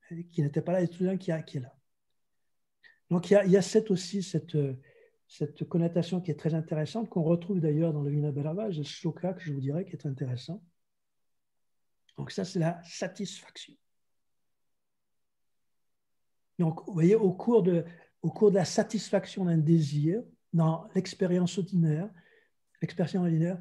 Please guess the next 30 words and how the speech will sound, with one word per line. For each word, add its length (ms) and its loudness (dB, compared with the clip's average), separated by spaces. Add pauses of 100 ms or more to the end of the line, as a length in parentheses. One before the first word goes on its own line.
(200)
c'est, 340 2
c'est 180 0
justement 480 -2
ce, 180 -6
je 480 -10
veux 60 -2
dire, 140 0
à 100 0
la 100 4
pointe 460 0
de, 120 0
à 120 -8
la 120 -2
pointe 300 -2
de 60 0
la 80 0
satisfaction, 800 -8 (800)
c'est 220 0
ce, 460 0 (160)
ce 160 -2
mouvement 280 2
spontané 500 -4
samadhique 460 0
de 80 2
la 120 0
réalité 400 0
où 60 2
vous 160 0
êtes 80 -2
délocalisé. 540 -4